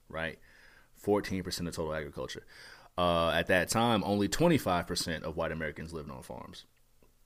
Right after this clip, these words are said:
So half of all black people, fifty percent of black people lived on farms, twenty-five percent of white Americans lived on farms. It's another case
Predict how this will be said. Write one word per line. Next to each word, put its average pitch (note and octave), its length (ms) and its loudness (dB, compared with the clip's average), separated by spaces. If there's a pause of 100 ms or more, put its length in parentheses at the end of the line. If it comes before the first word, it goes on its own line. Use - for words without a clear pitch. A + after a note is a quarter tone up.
(140)
So - 160 -6 (280)
half C3+ 760 4 (240)
of F#2+ 180 0
all A2+ 220 10
black G#2 280 2
people, E2+ 160 -6
fifty E3 240 6
percent C#3+ 280 2
of G#2 60 2
black A2 180 6
people G2+ 120 0
lived F2+ 120 0
on F2 80 -2
farms, A2 420 0 (460)
twenty-five D#3 560 8
percent G2+ 260 0
of F2 100 -2
white F#2+ 160 4
Americans F2+ 360 0
lived E2 160 -2
on D#2+ 100 -8
farms. D#2+ 380 -8
It's E2+ 100 -6
another A2+ 240 4
case B2 400 8